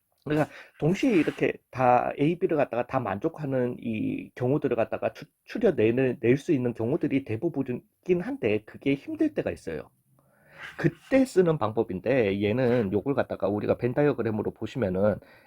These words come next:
S, 굳이 S라고? 예, 뭐 요렇게 있으면은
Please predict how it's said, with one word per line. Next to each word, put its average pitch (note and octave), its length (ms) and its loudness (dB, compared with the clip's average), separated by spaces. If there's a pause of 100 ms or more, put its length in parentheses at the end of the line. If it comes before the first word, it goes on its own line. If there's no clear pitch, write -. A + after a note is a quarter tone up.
S, - 360 -6
굳이 - 220 -8
S라고? - 600 -6 (120)
예, G#2 160 2
뭐 F2+ 320 0
요렇게 B2 380 0
있으면은 G#2+ 500 -2